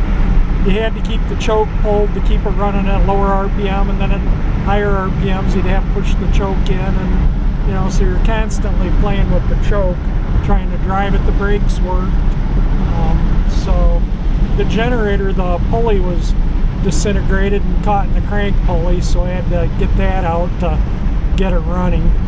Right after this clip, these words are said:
And I do have some still photos of it that I'll include in this video. So that's a little bit on the, the fifty-one Chevrolet. It was a fifty-one Chevrolet Deluxe.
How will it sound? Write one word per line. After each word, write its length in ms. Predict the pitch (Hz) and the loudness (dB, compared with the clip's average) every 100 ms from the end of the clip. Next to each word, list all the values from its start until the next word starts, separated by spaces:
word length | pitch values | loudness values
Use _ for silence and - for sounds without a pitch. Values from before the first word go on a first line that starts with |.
| - - - | -2 -2 -2
And 140 | 208 | 0
I 140 | 208 220 | 0 2
do 220 | 294 320 | 0 2
have 260 | 262 247 - | 0 0 -4
some 220 | 220 196 | -6 -6
still 320 | - 220 208 - | -4 -2 -2 0
photos 460 | 214 208 190 175 175 | 0 0 0 -2 -4
of 180 | 170 | -2
it 160 | 170 160 | -2 -2
that 100 | 180 | -2
I'll 340 | 165 160 160 127 - - - - - | -2 0 -2 -4 -4 -4 -4 -4 -4
include 440 | 170 - 196 175 | -4 -2 0 0
in 160 | 175 165 | 0 0
this 200 | 160 - | -2 -2
video. 500 | 175 175 160 143 - - - - - - - | 0 0 -2 -4 -4 -6 -6 -6 -6 -6 -6
So 460 | - 160 156 156 - - - | -4 -4 -4 -2 -2 -2 0
that's 260 | 214 247 | 0 -2
a 40 | 233 | -2
little 260 | 214 220 | 0 0
bit 180 | 202 208 | 0 0
on 300 | 202 196 196 | 0 -2 -2
the, 320 | 185 175 170 156 - - - - - - - | -2 -2 -2 -2 -4 -6 -6 -6 -6 -8 -8
the 260 | 165 165 156 - | -6 -6 -6 -2
fifty-one 680 | 214 - 202 185 190 185 | -2 -2 -4 -2 -2 -2
Chevrolet. 520 | 185 - 185 185 190 185 | -4 -6 -4 -4 -2 -2
It 40 | |
was 160 | 170 156 | -4 -4
a 60 | |
fifty-one 500 | 156 208 - 190 - | -2 -2 0 0 0
Chevrolet 460 | - 190 185 185 175 | 0 -4 -6 -4 -4
Deluxe. 720 | 165 165 175 175 - - - | -4 -4 -4 -6 -8 -8 -8